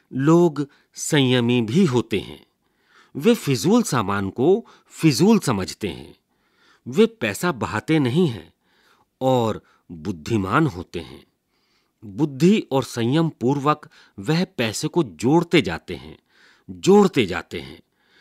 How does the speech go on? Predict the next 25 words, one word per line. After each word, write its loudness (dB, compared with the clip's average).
वह 0
पैसे -4
की -2
पावर -2
को 0
इतना 2
निश्चय 2
समझते -2
हैं -2
कि -4
उसके 0
प्रयोग 0
की -4
परीक्षा -4
उन्हें 0
दरकार -4
नहीं 4
है। -8
बस -2
खुद 0
पैसे 2
के 4
जुड़ा 2
होने 2
पर -6